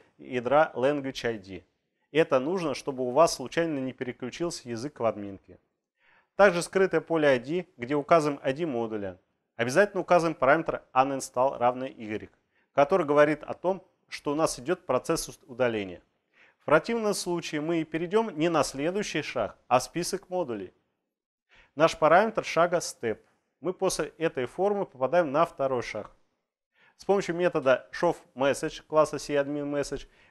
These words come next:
вводим сообщение предупреждения о том, что модуль будет удален. Далее предложение сохранить данные модуля. Это чекбокс, по умолчанию отмеченный, и подпись к нему. Ну и кнопка "Удалить". Вернемся в основной файл.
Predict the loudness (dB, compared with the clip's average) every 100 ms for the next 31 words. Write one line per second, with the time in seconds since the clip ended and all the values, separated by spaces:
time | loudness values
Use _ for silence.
0 | 0 0 0 4 2 2 -4 -4 -6 -10
1 | -6 -6 -4 -2 0 0 -6 -6 -4 -4
2 | -4 -6 -8 -8 -6 -4 -6 -12 _ _
3 | _ _ _ _ 4 6 8 6 2 2
4 | 4 4 0 -2 0 0 0 2 4 4
5 | 2 -2 -4 -2 -4 -6 -10 _ _ -4
6 | -2 -2 -6 -8 -4 -4 -4 -10 _ _
7 | -4 2 2 2 0 0 -2 -6 -6 -6
8 | -8 -12 _ _ -14 -4 -4 -4 -16 -14
9 | -12 -10 -12 _ _ _ _ _ _ _
10 | _ _ _ _ _ _ _ _ -4 -2
11 | 0 0 0 0 0 2 0 -6 _ _
12 | _ _ _ _ _ _ _ _ _ _
13 | _ _ _ _ _ _ -2 0 0 -4
14 | -8 -2 -2 0 -2 -2 -2 -2 -2 -4